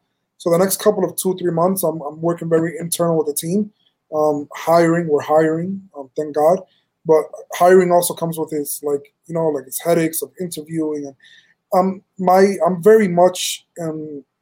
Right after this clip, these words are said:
I, like, my pride is my team, right? Because th-, they, I take care of them, they take care of my clients. Um, that's a big secret for my company. Taking care of, like, the people that work with me, and they take care of my,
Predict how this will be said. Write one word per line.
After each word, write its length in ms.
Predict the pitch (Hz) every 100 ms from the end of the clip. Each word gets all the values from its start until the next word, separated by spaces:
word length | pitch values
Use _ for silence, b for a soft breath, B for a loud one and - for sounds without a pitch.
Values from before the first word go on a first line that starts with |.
| _ _ - -
I, 60 | - - _
like, 220 | 180 170 - _ _ _ _ _ _
my 260 | 185 175 196
pride 320 | 196 190 180
is 140 | 151
my 100 | 156
team, 340 | 147 - 156 139
right? 220 | 156 156
Because 460 | 151 - 143 - - _ _
th-, 140 | 156 131
they, 360 | 156 160 160 151 _ _
I 100 | 160 165
take 180 | 190
care 160 | 190 175
of 80 | 165
them, 160 | 180
they 100 | 165
take 200 | 147 156
care 100 | 156
of 60 | 143
my 100 | 143
clients. 540 | - 151 143 135 - _ _ _ 170
Um, 240 | 160 156 -
that's 140 | 170
a 20 |
big 180 | 175 190
secret 380 | - 175 170 143
for 80 | 151
my 120 | 151
company. 440 | - 160 160 143 - _ _ _
Taking 260 | - 170 170
care 220 | 175 165
of, 80 | 156
like, 120 | 147
the 60 | 139
people 260 | 170 156
that 120 | 151 143
work 240 | 160 165
with 120 | 175
me, 240 | 190 214 220
and 100 | 151
they 100 | 151
take 200 | 151 151
care 240 | - 156 147
of 160 | 139
my, 220 | 143 143